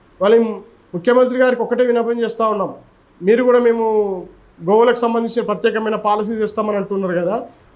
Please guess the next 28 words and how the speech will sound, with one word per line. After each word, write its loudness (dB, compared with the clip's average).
పాలసీ 4
చేయడం 0
ఫస్ట్ -6
పక్క -4
పెట్టండి, -4
గోరక్షకులకు 2
రక్షణ 0
కల్పించే 2
ప్రయత్నం -4
చేయండి -4
ఫస్ట్. -14
ఎందుకంటే 2
తమ 0
కుటుంబాలను 0
వదిలిపెట్టి 0
ఇవాళ -2
గోమాతను 2
రక్షించడం -4
కోసం -6
ముందుకు -4
పోతా -4
ఉన్నారు. -4
వాళ్లకు 2
first 0
of -4
all 0
రక్షణ -2
కల్పించండి. -6